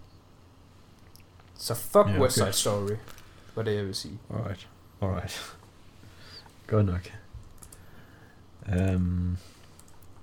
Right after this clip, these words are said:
Speaker 2: Jeg ved ikke. Ja, okay, vi, vi fik, øh, kommet med et par gæt til den, altså det var fint nok. Så kommer vi til, øhm, Best Film Editing. Der har vi Don't Look Up, Dune,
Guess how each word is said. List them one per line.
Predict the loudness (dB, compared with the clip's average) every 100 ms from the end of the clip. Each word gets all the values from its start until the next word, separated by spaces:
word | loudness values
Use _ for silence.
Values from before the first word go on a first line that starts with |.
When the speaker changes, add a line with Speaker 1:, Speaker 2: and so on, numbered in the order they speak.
| -20 -20 -20 -20 -20 -20 -20 -20 -20 -20 -4
Speaker 2:
Jeg | 0 2
ved | 2 2
ikke. | 0 -12 -14 -6
Ja, | -4 -2 0
okay, | 2 6
vi, | 6 6
vi | 6 6
fik, | 6 2 -2 -6
øh, | -2 -2
kommet | 0 0 2 2 2
med | 0
et | -2
par | -4 -4
gæt | -2 -4
til | -4
den, | -4 -2
altså | -4 -2
det |
var | -2
fint | 0 0
nok. | -2 -6 -14 -20 -20 -20 -20 -20 -20 -20 -20 -20 -14
Så | -10 -2
kommer | 4 6 6
vi | 4
til, | 0 2
øhm, | 4 2 2 0 -2 2
Best | 2 2 -2
Film | 2 2 2
Editing. | 2 2 0 -2 -4 -6 0
Der | 2
har | 4
vi | 2 2
Don't | 4 4
Look | 2 0
Up, | 0 0 -8 -18 -14 0
Dune, | 4 6 4